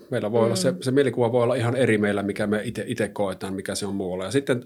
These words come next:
Speaker 1: <clears throat> toinen, toinen tuo tietysti tää, esimerkiksi tää heimo-, heimotematiikka ja muuta, että sieltä tulee tää whatever ja mu-, muuta. Mutta
Speaker 2: Mm.
Speaker 1: sitten taas, kun herätetään tu-,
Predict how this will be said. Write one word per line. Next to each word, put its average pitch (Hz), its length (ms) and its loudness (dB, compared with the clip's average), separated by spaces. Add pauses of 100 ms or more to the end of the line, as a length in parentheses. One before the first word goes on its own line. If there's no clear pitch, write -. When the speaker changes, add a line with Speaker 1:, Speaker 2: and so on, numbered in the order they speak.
(140)
Speaker 1:
<clears throat> 139 140 6
toinen, 120 260 2
toinen 123 260 6
tuo 113 140 2
tietysti 110 320 0
tää, 107 260 0
esimerkiksi 101 420 -6
tää 98 120 -4
heimo-, 101 340 -4
heimotematiikka 98 840 -4
ja 95 100 -6
muuta, 92 340 -6
että 90 100 -10
sieltä 87 200 -10
tulee 92 240 -8
tää 90 380 -8
whatever 85 460 -8
ja 87 100 -8
mu-, 92 220 -8
muuta. 107 300 2
Mutta 107 200 -2
Speaker 2:
Mm. 117 40 -2
Speaker 1:
sitten 139 240 0
taas, 123 200 2
kun 123 220 -2
herätetään 120 580 2
tu-, 113 180 -8